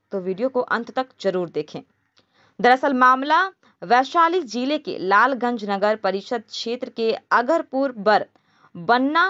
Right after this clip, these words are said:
वार्ड नंबर बारह के रहने वाले हैं। बुजुर्ग का नाम रामनाथ शर्मा, पिता स्वर्गीय राम परीक्षण शर्मा हैं। बुजुर्ग ने जिला अधिकारी के पास पहुंचकर अपने जीवित होने की बात कही है।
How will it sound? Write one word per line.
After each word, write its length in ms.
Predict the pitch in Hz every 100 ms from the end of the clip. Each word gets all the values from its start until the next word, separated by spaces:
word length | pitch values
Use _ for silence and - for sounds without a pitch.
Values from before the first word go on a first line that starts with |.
| 370
वार्ड 400 | 190 196 247 285
नंबर 320 | 320 320 311 285
बारह 340 | 233 262 302
के 140 | 330 302
रहने 280 | 269 262 269
वाले 320 | 247 254 285
हैं। 200 | 285 220 - _ _ -
बुजुर्ग 400 | 196 202 233 233
का 180 | 233 202
नाम 360 | 208 226 226 185
रामनाथ 560 | 196 226 254 233 233 -
शर्मा, 420 | - 214 196 175 -
पिता 260 | 190 185 196
स्वर्गीय 520 | 202 202 190 196 208 208 _ _ 185
राम 340 | 214 214 226
परीक्षण 600 | 226 214 226 - 285 277
शर्मा 340 | 269 214 214 202
हैं। 160 | 147 - _ _ _
बुजुर्ग 420 | 190 240 294 349 339
ने 200 | 339 311
जिला 320 | 214 240 269
अधिकारी 480 | 247 254 262 262 294
के 140 | 285
पास 320 | 262 254 262 262
पहुंचकर 520 | 254 262 262 254 240
अपने 360 | - 233 247 208
जीवित 460 | - 226 233 285
होने 280 | 254 269 277
की 140 | 285
बात 260 | 247 226 220
कही 240 | 202 175
है। 140 | 175